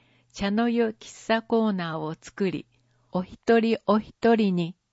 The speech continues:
真心を込めて抹茶を立て、一服していただきました。自分の無力さを感じながらも、ほんの少しの触れ合いでも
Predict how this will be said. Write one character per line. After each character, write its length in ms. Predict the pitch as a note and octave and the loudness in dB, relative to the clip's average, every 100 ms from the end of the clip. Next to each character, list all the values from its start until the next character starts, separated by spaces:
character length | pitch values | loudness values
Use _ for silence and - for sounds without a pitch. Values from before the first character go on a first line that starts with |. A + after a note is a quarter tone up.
| _ - | _ -6
真 220 | F3 G3+ | -2 0
心 640 | G#3+ A#3+ - G3+ F#3 E3+ | 2 0 0 -2 0 -2
を 80 | E3 - | -2 0
込 100 | A#3+ | 4
め 200 | A#3+ G#3+ | 4 0
て 320 | - D#3+ D#3 _ _ - | 0 -2 -2 _ _ -6
抹 200 | E3 E3+ _ | -6 -6 _
茶 240 | - F3+ F3 | -6 -4 -4
を 60 | |
立 240 | E3+ G3 F#3+ | -4 -4 -4
て、 280 | - E3 - _ _ _ _ _ _ | -4 -6 -6 _ _ _ _ _ _
一 160 | F3+ F#3+ _ | -6 -6 _
服 320 | A#3 A#3 B3 | -2 0 -2
し 120 | A#3+ | -2
て 160 | - A#3 | 0 2
い 100 | A3 | 2
た 160 | G3+ G3 | 0 0
だ 140 | G3+ | -2
き 160 | - G3 | 0 0
ま 160 | G#3 | 0
し 160 | A3 - | -2 -4
た。 220 | F3 E3 _ _ _ _ _ _ _ _ _ | -4 -4 _ _ _ _ _ _ _ _ _
自 120 | - E3 | -6 -2
分 260 | F#3+ F#3 | 0 -2
の 100 | F3+ | -4
無 160 | F3 F3 | -4 0
力 260 | G3 G#3 | 0 -2
さ 200 | - G#3+ | -4 -4
を 100 | G3 | -2
感 300 | G3+ A3 G#3+ | -6 -2 -2
じ 140 | G#3 G#3+ | 0 -2
な 140 | G#3 | 0
が 120 | G3+ | -2
ら 160 | F#3 F3 | -2 -4
も、 220 | E3+ E3+ _ _ _ _ | -4 -4 _ _ _ _
ほ 220 | - B3 | 2 4
ん 80 | C#4 | 4
の 140 | B3+ | 0
少 280 | B3 - C4 | -2 -4 -4
し 160 | B3+ G#3 | -2 -4
の 140 | E3+ | -4
触 220 | E3+ F#3+ | -4 -2
れ 180 | G3 G3+ | 0 0
合 140 | G3+ G3 | 0 -2
い 80 | |
で 140 | F#3+ G3+ | -2 0
も 240 | F#3+ F3 | 0 -2